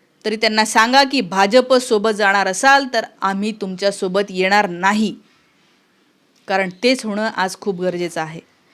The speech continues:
हे अशा प्रकारे संविधानाचा अपमान हे करतायत,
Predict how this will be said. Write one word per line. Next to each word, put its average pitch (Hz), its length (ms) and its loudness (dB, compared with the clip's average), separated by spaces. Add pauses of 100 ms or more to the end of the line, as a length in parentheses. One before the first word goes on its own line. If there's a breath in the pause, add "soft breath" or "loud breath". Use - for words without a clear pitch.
(280 soft breath)
हे 202 60 2
अशा 190 220 2
प्रकारे 254 420 0
संविधानाचा 202 720 0
अपमान 196 380 -2 (680 soft breath)
हे 190 60 -6
करतायत, 233 440 0